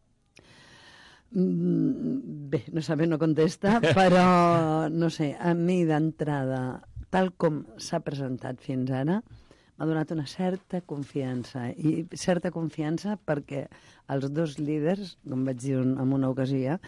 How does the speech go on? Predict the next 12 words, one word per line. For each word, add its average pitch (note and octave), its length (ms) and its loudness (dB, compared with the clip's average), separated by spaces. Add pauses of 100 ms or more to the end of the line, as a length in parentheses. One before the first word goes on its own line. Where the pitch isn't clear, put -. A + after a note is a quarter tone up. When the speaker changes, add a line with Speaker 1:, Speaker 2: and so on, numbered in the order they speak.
(220)
Speaker 1:
em D3 120 -2
semblen F3 300 2
dos D#3+ 160 -2
personatges D#3+ 560 -2
molt D3+ 320 2
intel·ligents. B2+ 800 -4 (580)
I D3 120 2
llavors, C#3+ 640 2
si D#3 240 -2
aquest, - 400 -4
eh, D3 140 0 (220)
aquests D3 420 -4